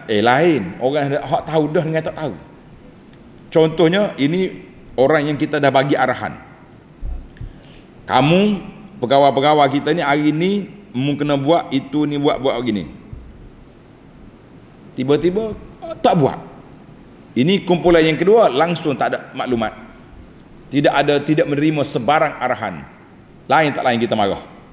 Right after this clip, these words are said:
Marah. Yang ni tak tahu, tak apalah. Sebab dia tak tahu. Awak hak tahu ni kenapa tak buat? Kenapa tak ikut arahan? Ha, itu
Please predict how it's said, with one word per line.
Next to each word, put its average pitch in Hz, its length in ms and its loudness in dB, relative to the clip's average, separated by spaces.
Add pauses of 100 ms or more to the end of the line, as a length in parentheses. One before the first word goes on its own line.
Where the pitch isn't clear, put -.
(180)
Marah. 95 720 -2 (560)
Yang 95 160 -6
ni 135 80 -2
tak 131 160 0
tahu, 139 160 4
tak 180 160 -2
apalah. 135 240 -2 (320)
Sebab 185 240 -2
dia 214 80 2
tak 233 160 0
tahu. 262 160 2 (880)
Awak 226 300 4
hak 226 180 2
tahu 220 160 4
ni 240 80 2
kenapa 240 240 0
tak 254 160 0
buat? 254 200 2 (360)
Kenapa 202 300 -6
tak 208 160 -2
ikut 190 100 -2
arahan? 233 380 2 (880)
Ha, 101 160 -8
itu 120 160 -8